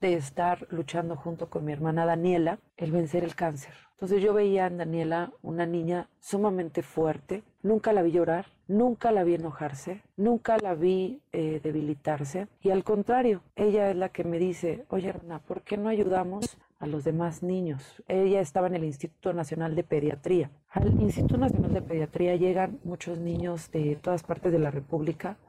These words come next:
con muy pocos recursos. Entonces, Daniela quería llevarles pizza.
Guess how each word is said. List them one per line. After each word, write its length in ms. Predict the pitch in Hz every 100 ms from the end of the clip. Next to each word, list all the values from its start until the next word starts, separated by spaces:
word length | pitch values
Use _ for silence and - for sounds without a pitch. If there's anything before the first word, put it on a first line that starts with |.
| _
con 160 | - 156
muy 100 | 175
pocos 340 | 170 160 151
recursos. 640 | 143 139 156 - - - -
Entonces, 540 | 160 160 185 196 190 160
Daniela 600 | 165 185 185 180 196 226 - -
quería 260 | - 156 156
llevarles 420 | 147 143 139 131
pizza. 440 | - 139 135 -